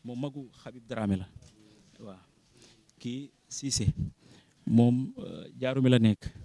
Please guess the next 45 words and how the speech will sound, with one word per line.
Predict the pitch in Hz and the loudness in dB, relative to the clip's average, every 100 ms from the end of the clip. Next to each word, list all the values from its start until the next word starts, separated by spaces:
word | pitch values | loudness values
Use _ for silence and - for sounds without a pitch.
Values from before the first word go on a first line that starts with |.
| _ _ _ _ | _ _ _ _
Daaw, | - 120 120 120 | -8 -8 -8 -10
euh, | - - | -12 -2
dem | 123 | 2
ngeen | 127 120 | 2 2
ci | 123 | 0
daaram, | 117 113 120 _ _ | -2 -4 -14 _ _
même | 117 120 - | -18 -18 -18
kii | 120 | -18
tam | 110 | -14
da-, | 113 127 | -12 0
dem | 127 | 4
ngeen | 127 120 | 6 4
ci | 120 | 6
daaram. | 120 110 95 - - - _ - | 6 6 0 -14 -20 -20 _ 6
Ñu | 120 | 8
ne | |
loolu, | 127 127 123 139 - | 12 12 12 10 6
euh, | - - 82 127 127 127 - | 0 2 4 4 4 2 10
ko, | 127 - 127 - | 8 8 -6 4
rafet | 135 139 139 | 10 12 12
nañ | 139 127 | 12 10
ko | 120 127 | 12 12
lool, | 151 151 - - _ - - - - | 12 12 2 -18 _ -20 -20 2 4
te | |
am | - 131 | 8 8
nañ | 131 120 | 10 12
mbégte | 123 - 120 | 10 12 12
lool | 123 139 135 - | 12 10 6 0
ak | - | 12
kontante. | 127 123 117 110 104 _ - _ _ - _ _ | 12 12 12 10 2 _ -20 _ _ -20 _ _
Di | - 110 | 2 8
rafetlu | 123 147 127 127 123 | 10 10 8 2 6
seen | - 117 113 | 6 4 4
taxawaay. | 113 113 117 98 - - _ _ - _ - | 10 10 10 6 -4 -20 _ _ -20 _ 2
Di | 117 | 8
leen | 120 120 | 10 10
ñaanal | 123 117 113 | 10 10 10
Yàlla, | 113 113 | 10 8
Yàlla | 120 110 107 | 8 8 10
may | 117 | 10
leen | 117 107 | 10 6
gudd | 113 - | 10 10
fan | 120 113 | 10 2
ak | 110 | 8
wér. | 110 120 | 10 10